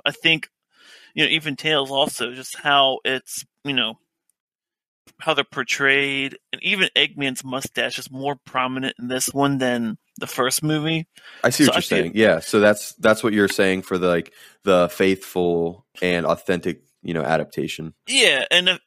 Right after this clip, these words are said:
Speaker 1: and just, um, uh, we all know the Sonic Nightmare from, you know, when they first showed, you know, Sonic the Hedgehog live action, but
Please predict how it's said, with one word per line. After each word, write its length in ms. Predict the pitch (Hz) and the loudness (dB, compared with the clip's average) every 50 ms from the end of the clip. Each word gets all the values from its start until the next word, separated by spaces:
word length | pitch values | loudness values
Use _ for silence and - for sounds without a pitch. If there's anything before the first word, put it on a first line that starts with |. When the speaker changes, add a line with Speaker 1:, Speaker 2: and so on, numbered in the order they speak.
| _ _ _ | _ _ _
Speaker 1:
and 200 | 170 175 170 170 | -2 -2 -2 0
just, 320 | 165 190 180 - - - 151 | -2 -2 -4 -4 -8 -6 -4
um, 180 | 156 143 135 - | -4 -4 -4 -2
uh, 160 | - 135 - - - | 0 0 0 0 -2
we 100 | 160 160 | -2 2
all 140 | 170 165 160 | 2 2 4
know 140 | 151 151 147 | 2 0 -4
the 120 | 120 135 | -6 -8
Sonic 300 | - - - 139 131 127 - | -10 -6 -4 -4 -4 -4 -6
Nightmare 500 | - 131 131 120 - - 120 113 110 113 - _ _ _ _ | -8 -6 -6 -6 -8 -10 -12 -12 -12 -14 -16 _ _ _ _
from, 380 | _ - 127 123 120 117 113 104 - _ _ | _ -12 -10 -10 -10 -10 -12 -14 -18 _ _
you 100 | - 123 | -14 -12
know, 140 | 113 113 113 | -12 -10 -10
when 140 | 120 131 131 | -8 -8 -8
they 80 | 135 | -8
first 400 | 127 - - 143 135 - - - - | -8 -6 -4 -4 -4 -4 -6 -12 -8
showed, 560 | - - - 151 143 135 135 135 131 127 120 - _ _ _ - | -4 0 2 4 4 4 4 2 -2 -4 -6 -16 _ _ _ -10
you 80 | 139 | -6
know, 160 | 123 117 113 | -6 -6 -6
Sonic 320 | 113 - - 127 131 - _ | -6 -6 -6 -6 -6 -6 _
the 80 | 127 | -12
Hedgehog 480 | 123 - 139 131 127 - - 131 117 - | -8 -4 -2 -2 0 -2 -4 -4 -4 -6
live 220 | 127 135 135 127 | -4 -4 -2 0
action, 340 | 127 127 127 - - 135 135 | 0 0 0 0 -4 -8 -6
but 200 | 123 131 123 - | -4 -4 -4 -4